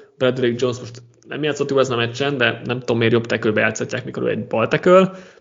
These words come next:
mikor, miközben egyébként Dan Moore a bal oldalon borzasztó, tehát hogy ez, ez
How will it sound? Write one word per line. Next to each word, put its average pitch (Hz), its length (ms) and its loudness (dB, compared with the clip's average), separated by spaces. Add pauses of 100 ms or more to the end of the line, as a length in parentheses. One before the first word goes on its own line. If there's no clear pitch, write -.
(140)
mikor, 113 420 0
miközben 120 340 2
egyébként 120 240 0
Dan 117 140 6
Moore 120 260 6
a 107 40 2
bal 113 160 6
oldalon 113 320 0
borzasztó, 180 540 0
tehát 123 160 -4
hogy 110 100 -4
ez, 107 140 -6
ez - 180 -14